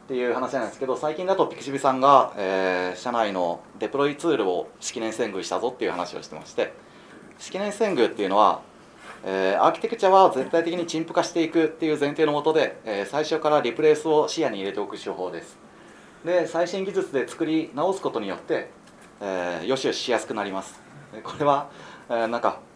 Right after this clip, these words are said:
今更レイルズさんのプロダクトとか絶対触りたくないじゃないですか。<laughs> なんですけど、最新になっていたら、まあ、メンテができるっていうので、メンテナが復活したりとか、あと、えー、他人が作ったサービスを同じ作り、同じサービスなんだけど、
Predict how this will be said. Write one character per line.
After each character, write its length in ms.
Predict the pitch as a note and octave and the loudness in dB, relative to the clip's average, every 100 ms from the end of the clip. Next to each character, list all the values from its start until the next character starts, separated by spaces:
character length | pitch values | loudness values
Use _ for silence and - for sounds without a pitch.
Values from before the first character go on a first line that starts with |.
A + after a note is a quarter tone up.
| - | -14
今 160 | A#2 D3+ | -4 0
更 340 | F#3 F#3 F3 | 4 8 8
レ 100 | C#3 | 8
イ 40 | D3+ | 2
ル 80 | |
ズ 80 | E3 | 0
さ 160 | D#3+ D#3+ | 0 0
ん 20 | |
の 80 | D#3 | 0
プ 80 | D#3+ | 0
ロ 60 | |
ダ 100 | D#3 | 0
ク 60 | - | 0
ト 80 | A#2 | -4
と 60 | |
か 80 | G#2+ | -4
絶 160 | - - | -8 0
対 120 | E3+ | 2
触 140 | F3+ | 4
り 60 | F3+ | 4
た 60 | |
く 60 | E3+ | 4
な 80 | B2 | 4
い 40 | |
じ 40 | A2 | 4
ゃ 40 | |
な 60 | F#2 | 2
い 20 | |
で 20 | |
す 60 | - | 0
か。 120 | - - A3 - - - - | -6 -4 -6 2 2 2 -4
<laughs> 600 | - - - - - - | -6 -8 -10 -10 -6 0
な 100 | E3+ | 0
ん 40 | |
で 60 | - | 2
す 60 | |
け 80 | G3 | 4
ど、 320 | G#3 F3+ C3 | 10 10 10
最 200 | B2 E3 | 6 2
新 120 | F3 | 2
に 60 | F3 | 0
な 100 | F3+ | -2
っ 60 | F#3 | 0
て 80 | E3+ | 0
い 60 | |
た 100 | E3 | 6
ら、 200 | G3+ G3 | 10 10
ま 120 | C3 | 8
あ、 20 | A#2 | 4
メ 140 | G#2 | 2
ン 60 | A2 | 2
テ 100 | B2 | 4
が 80 | |
で 100 | A#2 | 4
き 80 | A#2 | 4
る 60 | A2+ | 2
っ 20 | |
て 80 | A2+ | 0
い 40 | |
う 20 | G2+ | -2
の 80 | |
で、 100 | A#2+ | 0
メ 140 | C#3+ C3 | 0 0
ン 40 | |
テ 80 | C3+ | -2
ナ 80 | C3+ | 0
が 60 | |
復 140 | B2+ C3 | 0 0
活 200 | C#3 C3+ | 0 -2
し 80 | - | -4
た 60 | |
り 80 | C3 | -4
と 80 | - | -2
か、 200 | E3+ - - - - | -2 -4 -8 -20 -4
あ 100 | C#3+ | -2
と、 380 | - A2 F#2 F2+ - - - - - | 2 2 2 0 -8 -20 -20 -16 -6
え 140 | F#2+ | -4
ー、 40 | B2+ | 2
他 100 | D3 | 0
人 140 | F#3+ | 2
が 120 | F#3+ | 0
作 140 | - G3+ | 0 0
っ 20 | |
た 120 | C#3+ | 0
サ 120 | C3 | 2
ー 40 | A2 | 0
ビ 80 | |
ス 100 | G#2+ | 0
を 260 | D3 A#2 F2+ | 2 2 2
同 240 | B2+ D3+ F#3 | -2 0 0
じ 100 | F#3 | -2
作 240 | F#3+ G3+ | -2 0
り、 120 | F#3+ F#3 - | 2 0 -4
同 120 | E3 A3 B3 | -4 -4 -6
じ 100 | B3 | -4
サ 140 | A#3+ | 0
ー 60 | A#3 | 0
ビ 60 | |
ス 80 | A#3 | 0
な 120 | A#3+ | -2
ん 40 | A3+ | 0
だ 80 | A3 | 2
け 80 | |
ど、 260 | B3 A3 - | 6 4 2